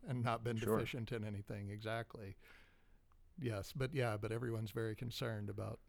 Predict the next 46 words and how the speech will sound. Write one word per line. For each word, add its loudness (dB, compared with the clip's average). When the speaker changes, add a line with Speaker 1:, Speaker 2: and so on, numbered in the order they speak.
Speaker 1:
uh, -2
I -8
wouldn't 6
wanna 8
be 4
B 2
twelve 2
deficient. -2
Neither 6
would 6
Speaker 2:
Right. 4
Speaker 1:
I, 0
but -2
so 0
far 2
I 4
haven't 2
been. -2
<laughs> 2
Speaker 2:
Right. 4
Speaker 1:
And 0
I -2
Speaker 2:
Exactly. -4
Speaker 1:
And, 0
but 4
yeah, 6
I 4
think 0
that's, 0
that's 2
the 4
distraction. 2
That's -4
the -2
shiny 0
object -2
over, -2
uh, -2
in 0
your 2
peripheral 8
vision -2
that -6
you're -2
like, -4
"Oh, 4